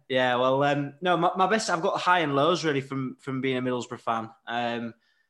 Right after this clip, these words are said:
first time I've ever cried at a football game was the, was Wembley for the playoff final when we got beat by Norwich. Um, it was one of those games when everything seemed to go wrong, from turning up late to only just submitting the team sheet. Yeah, it wasn't a good. And, and the other one, much to Elliot's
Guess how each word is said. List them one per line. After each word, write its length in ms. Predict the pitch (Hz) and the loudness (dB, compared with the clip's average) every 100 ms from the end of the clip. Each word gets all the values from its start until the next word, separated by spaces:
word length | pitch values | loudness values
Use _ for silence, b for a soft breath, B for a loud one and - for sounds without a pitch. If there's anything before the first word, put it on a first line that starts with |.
| - | 0
first 240 | 180 175 | 0 2
time 200 | 185 170 | 0 2
I've 120 | 147 151 | 0 0
ever 180 | 156 143 | 0 0
cried 440 | - 156 151 139 | 2 4 4 2
at 60 | 127 | -2
a 40 | |
football 380 | - 127 131 127 | -6 -2 -2 0
game 200 | 127 127 | -2 -4
was 120 | 117 | -6
the, 80 | 123 | -6
was 400 | 123 127 117 - | -8 -8 -8 -2
Wembley 480 | 139 135 123 120 117 | -2 0 -2 -4 -4
for 120 | 131 | -8
the 40 | |
playoff 340 | 113 131 123 120 | -6 -2 -2 -2
final 380 | 127 127 120 117 | -2 0 -2 -4
when 100 | 120 | -4
we 60 | |
got 160 | 120 120 | -6 -4
beat 180 | 127 123 | -6 -4
by 140 | 120 | -4
Norwich. 600 | 127 117 107 - - - - - | -2 -2 -4 -8 -12 -16 -18 -8
Um, 540 | 117 117 117 113 113 - 82 | -4 -2 -4 -6 -10 -14 -10
it 120 | 101 147 | -4 -2
was 120 | 135 | 0
one 120 | 147 | 0
of 60 | 135 | 0
those 180 | 123 | -2
games 320 | 143 139 131 127 | -2 -2 -2 -2
when 200 | 127 123 | -4 -4
everything 420 | 139 139 135 135 | -4 -2 -2 -4
seemed 280 | 127 139 123 | -2 -4 -4
to 60 | 120 | -2
go 160 | 127 | 0
wrong, 320 | 123 123 123 | 2 0 0
from 220 | 117 123 120 | -6 -8 -4
turning 380 | - 135 127 | -2 0 0
up 100 | 127 | -4
late 400 | 120 123 123 - - | -2 0 -2 -6 -8
to 120 | - | -4
only 240 | 131 131 | -2 -2
just 220 | 127 123 127 | -4 -6 -8
submitting 320 | 117 113 120 | -8 -8 -8
the 60 | 117 | -6
team 280 | 135 127 | -4 -4
sheet. 440 | 120 117 110 110 - b b b _ _ _ - 135 | -4 -6 -4 -6 -12 b b b _ _ _ -12 -4
Yeah, 200 | 131 120 | 0 0
it 120 | 120 | -2
wasn't 240 | 131 131 113 | -4 -4 -4
a 40 | |
good. 160 | 127 123 | -4 -2
And, 180 | 131 | -4
and 180 | 139 156 | -2 0
the 80 | 156 | 2
other 140 | 170 | 2
one, 340 | 135 131 135 135 | 2 2 0 -6
much 320 | 139 147 151 - | -4 -4 -4 -4
to 120 | 139 | -2
Elliot's 560 | 143 135 131 - - | 0 0 -2 -4 -8